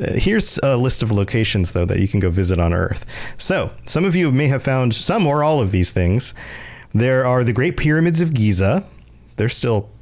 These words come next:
discoverable. The Empire State Building in New York City. The Gateway Arch in Saint Louis, which we saw in early artwork. The nasa Launch Tower, which we talked about. The Shard in London, another famous location.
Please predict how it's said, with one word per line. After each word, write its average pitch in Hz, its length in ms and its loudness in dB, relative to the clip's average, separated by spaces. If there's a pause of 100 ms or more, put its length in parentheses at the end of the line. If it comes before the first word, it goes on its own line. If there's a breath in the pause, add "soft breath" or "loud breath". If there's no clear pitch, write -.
discoverable. 95 1000 0
The 120 120 -2
Empire 135 280 0
State 110 340 -2
Building 104 300 0
in 101 80 2
New 95 80 2
York 107 180 0
City. 98 380 0 (500 loud breath)
The 113 340 2 (100)
Gateway 127 400 0
Arch 101 300 0
in 110 60 0
Saint 110 200 -2
Louis, 107 240 0
which 117 120 -4
we 117 80 -2
saw 101 240 0
in 98 200 0
early 98 320 2
artwork. 92 460 -2 (540 loud breath)
The 110 180 2
nasa 113 460 2
Launch 98 300 2
Tower, 95 300 2
which - 200 -2
we 98 80 0
talked 85 260 -2
about. 85 380 0 (360 loud breath)
The 110 160 2
Shard 160 460 2
in 147 260 2
London, 127 640 2 (1000)
another 101 300 2 (120)
famous 101 380 0
location. 92 500 0